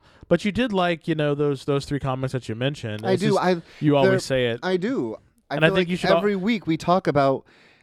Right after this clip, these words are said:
Speaker 2: the same three books, and
Speaker 1: Not every
Speaker 2: that's
Speaker 1: week, because they only come out every other
Speaker 2: Well, no,
Speaker 1: week.
Speaker 2: that's what I mean.
Speaker 1: So neener, neener.
Speaker 2: Neener, neener.
Speaker 1: But the
Speaker 2: But
Speaker 1: here-,
Speaker 2: one
Speaker 1: but
Speaker 2: of
Speaker 1: here's
Speaker 2: your,
Speaker 1: the
Speaker 2: what? One
Speaker 1: but
Speaker 2: of your
Speaker 1: no
Speaker 2: books I loved.
Speaker 1: No, but here's the thing you gotta remember.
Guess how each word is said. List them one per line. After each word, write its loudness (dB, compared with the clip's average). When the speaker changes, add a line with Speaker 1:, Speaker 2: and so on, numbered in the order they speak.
Speaker 2:
the 4
same 2
three 0
books, -2
and 2
Speaker 1:
Not -2
every 4
Speaker 2:
that's 0
Speaker 1:
week, -2
because -6
they -2
only -4
come -6
out 0
every -2
other -2
Speaker 2:
Well, 0
no, 0
Speaker 1:
week. 0
Speaker 2:
that's -2
what -4
I -6
mean. -12
Speaker 1:
So -2
neener, -2
neener. -10
Speaker 2:
Neener, 0
neener. -2
Speaker 1:
But 2
the -2
Speaker 2:
But 4
Speaker 1:
here-, -4
Speaker 2:
one -12
Speaker 1:
but 4
Speaker 2:
of 6
Speaker 1:
here's 4
Speaker 2:
your, 6
Speaker 1:
the -4
Speaker 2:
what? -2
One -6
Speaker 1:
but 2
Speaker 2:
of 4
your 0
Speaker 1:
no -6
Speaker 2:
books -6
I -2
loved. -4
Speaker 1:
No, 2
but -4
here's -4
the -2
thing -4
you -4
gotta 0
remember. -6